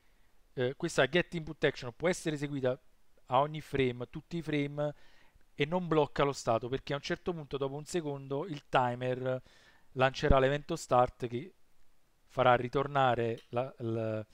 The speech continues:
la, il game machine al, allo stato standby. Ok, quindi l'input action qual è? Abbiamo detto azione, ok?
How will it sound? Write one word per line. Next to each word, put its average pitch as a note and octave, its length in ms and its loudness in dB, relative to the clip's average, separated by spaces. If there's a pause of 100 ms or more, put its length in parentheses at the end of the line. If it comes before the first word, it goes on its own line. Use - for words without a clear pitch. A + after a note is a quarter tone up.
(440)
la, C#3+ 160 -8
il A#2 320 -2
game D3+ 160 -2
machine B2 720 -4
al, A2 640 0 (440)
allo B2 180 -6
stato A#2 240 -6
standby. G#2+ 480 -8 (1080)
Ok, B2+ 300 -4
quindi B2+ 400 -6
l'input E3 380 -4
action A#2+ 580 -2
qual C#3 200 4
è? G#3 240 4 (640)
Abbiamo E3 340 -2
detto D#3+ 560 -4 (340)
azione, A2+ 640 -6 (240)
ok? - 320 -2